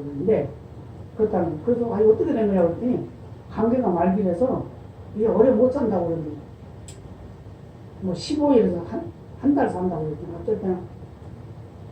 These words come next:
아, 그래 기상이 걸렸잖아요. 우리 구역이.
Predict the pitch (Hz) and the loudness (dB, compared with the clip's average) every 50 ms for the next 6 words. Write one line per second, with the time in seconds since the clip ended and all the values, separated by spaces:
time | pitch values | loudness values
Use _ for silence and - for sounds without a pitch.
0 | - - - - - - - - - 190 185 - 226 220 208 - - - - - | -14 -14 -14 -14 -16 -16 -16 -12 -8 -4 4 8 10 10 10 10 6 2 4 6
1 | 233 220 196 175 175 170 165 156 - 160 151 135 135 185 202 208 208 190 - - | 8 8 8 6 4 2 0 -2 -4 -6 -8 -8 -8 -4 0 0 0 0 0 0
2 | 202 190 185 170 151 139 139 | 2 2 2 2 0 -2 -4